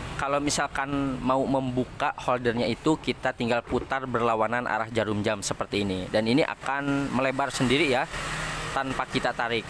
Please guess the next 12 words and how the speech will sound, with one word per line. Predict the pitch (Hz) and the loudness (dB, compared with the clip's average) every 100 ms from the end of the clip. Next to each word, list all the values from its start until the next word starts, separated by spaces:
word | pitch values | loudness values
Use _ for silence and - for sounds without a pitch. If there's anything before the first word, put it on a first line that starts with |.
| - | -2
Dan | 127 | 2
untuk | 151 156 160 | 2 2 0
mengencangkannya | 156 160 156 160 151 147 139 | 0 0 -2 -4 -4 -2 2
juga, | 131 127 180 | 2 2 0
kita | - 139 139 | 0 0 0
tinggal | 131 127 131 147 151 - | 0 2 2 2 -2 -2
putar | 123 - 139 135 | -2 0 -2 0
searah | - - 117 117 | 0 0 0 0
jarum | 113 101 104 | 0 0 0
jam | 110 104 | 0 0
seperti | - 98 - 98 | -6 -6 -2 -2
ini. | 95 | -2